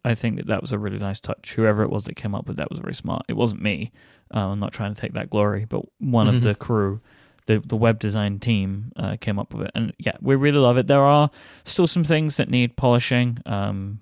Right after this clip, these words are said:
Speaker 1: because as anybody knows, it doesn't matter how great you test something. Once you put it to production, things start to go wrong. And we're working our way through a lot of those sort of little things now. Uh,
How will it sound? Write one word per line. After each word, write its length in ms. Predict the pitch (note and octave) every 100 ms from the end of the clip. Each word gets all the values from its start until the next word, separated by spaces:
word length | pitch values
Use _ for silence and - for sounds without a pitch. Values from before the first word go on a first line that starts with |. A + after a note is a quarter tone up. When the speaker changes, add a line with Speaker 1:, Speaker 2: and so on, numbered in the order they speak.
| _
Speaker 1:
because 320 | G#2+ - G2+
as 140 | A2 G#2+
anybody 500 | G#2+ A2 G2 G2+ G2+
knows, 280 | G2+ G2+ G2+
it 40 |
doesn't 220 | G#2+ G#2+
matter 200 | G#2 G2+
how 180 | G2+ G2+
great 320 | G2 G2+ G2
you 60 | -
test 260 | - G#2 -
something. 540 | G2+ - F2+ F2+ G#2+ - - - -
Once 240 | G2 -
you 60 | G#2
put 160 | A2
it 80 | F#2+
to 80 | -
production, 480 | G#2 F#2+ - - -
things 240 | G#2+ G2+
start 220 | - -
to 60 | -
go 120 | F#2
wrong. 340 | G2+ A2+ A2 G#2
And 80 | G#2
we're 80 |
working 360 | A#2+ A#2 A2 G#2
our 80 | G2
way 160 | G2+
through 260 | G2 G#2 F#2+
a 40 |
lot 180 | F#2+ F#2
of 80 | G2+
those 200 | G2 G2+
sort 160 | - -
of 40 |
little 160 | F#2+ -
things 340 | - G#2 G#2+
now. 260 | G2+ G2 G2+ - - - - -
Uh, 320 | G2+ F#2+